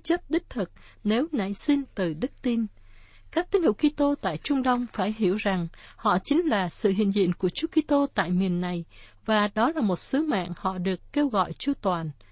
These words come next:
Tình trạng xuất cư của các tín hữu Kitô ra khỏi Trung Đông là một mất mát lớn cho các cộng đồng giáo hội địa phương và cho toàn thể xã hội. Tuy nhiên, cũng phải nhận rằng các tín hữu ấy đã đóng góp nhiều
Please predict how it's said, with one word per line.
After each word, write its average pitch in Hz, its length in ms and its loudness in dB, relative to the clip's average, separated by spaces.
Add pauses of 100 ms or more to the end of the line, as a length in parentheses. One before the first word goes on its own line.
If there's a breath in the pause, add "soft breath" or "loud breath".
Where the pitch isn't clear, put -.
(600 soft breath)
Tình 214 160 4
trạng 196 240 0
xuất - 320 -2
cư 285 260 4
của 196 100 2
các 262 200 -2
tín 359 140 2
hữu 262 140 4
Kitô 269 500 2
ra 294 160 2
khỏi 185 280 -4
Trung 262 260 -4
Đông 233 240 0 (380 loud breath)
là 208 220 0
một 185 300 0
mất 285 220 0
mát 294 220 -2
lớn 233 260 2 (100)
cho 240 240 0
các - 260 -8
cộng 190 220 0
đồng 175 300 -2
giáo 220 140 -2
hội 208 260 0
địa 175 160 -4
phương 233 360 -2 (340 loud breath)
và 202 200 0
cho 277 200 0
toàn 190 340 0
thể 170 220 -2
xã 240 200 -2
hội. 196 300 -4 (840 soft breath)
Tuy 269 120 6
nhiên, 254 300 4
cũng 277 180 -2
phải 269 180 2
nhận 233 240 0
rằng 190 280 0 (380 soft breath)
các 311 240 0
tín 359 140 2
hữu 220 180 2
ấy 226 340 0
đã 196 160 0
đóng 220 220 0
góp 277 260 0
nhiều 202 260 2